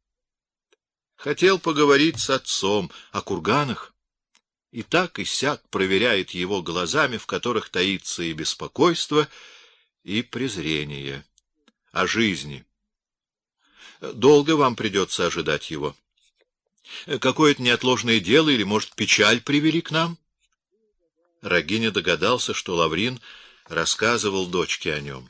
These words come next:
«Ты угадала, Еринка. Горькая печаль пригнала к вам. Раз нет отца, доверюсь тебе. Знаю и тебя, и ваш род.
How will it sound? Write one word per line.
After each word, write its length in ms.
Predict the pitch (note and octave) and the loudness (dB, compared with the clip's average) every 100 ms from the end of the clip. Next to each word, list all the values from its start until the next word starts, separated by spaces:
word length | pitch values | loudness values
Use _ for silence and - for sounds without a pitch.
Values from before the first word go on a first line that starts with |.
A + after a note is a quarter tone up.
| _ _ _ _ _ _ _ - - - - _ | _ _ _ _ _ _ _ -20 -20 -20 -20 _
«Ты 200 | F3+ A3 | 6 8
угадала, 640 | G#3 E3+ D3+ E3 F3 E3 C#3+ | 8 6 8 8 8 6 4
Еринка. 720 | A2 F#2+ D#2+ C#2 - A#1 - _ _ _ _ _ _ _ _ _ _ _ | 4 2 0 -6 -12 -16 -16 _ _ _ _ _ _ _ _ _ _ _
Горькая 500 | B2 F#3 F3 E3 D#3 | 4 6 6 4 2
печаль 580 | - C#3 - G2+ A2 G#2+ | 2 0 2 4 4 2
пригнала 500 | - F2+ E2 D#2 C#2 | -2 -6 -4 -4 -4
к 140 | - | -10
вам. 240 | C2 - - _ _ _ _ _ _ _ _ _ _ | -14 -16 -20 _ _ _ _ _ _ _ _ _ _
Раз 380 | - G#2+ D3 - | 0 2 2 2
нет 240 | B2+ C#3+ C3+ | 0 2 2
отца, 480 | B2+ - A#2 C3 | 0 0 2 2
доверюсь 540 | C3 A#2+ G#2 A2+ A2+ - | 4 4 4 2 0 -6
тебе. 500 | G2+ D#2 E2 E2+ D2+ _ _ _ _ _ _ _ _ _ _ | -6 -2 2 2 0 _ _ _ _ _ _ _ _ _ _
Знаю 580 | D#2 B2+ C3 B2+ A2 F#2 | -6 0 2 4 2 -2
и 40 | |
тебя, 520 | - - C#2 F#2+ A#2 | -4 -6 2 4 4
и 80 | A2+ | 2
ваш 300 | F2 D2+ - | 0 -2 -4
род. 500 | E2+ - A2 A2+ - | -4 0 0 0 -6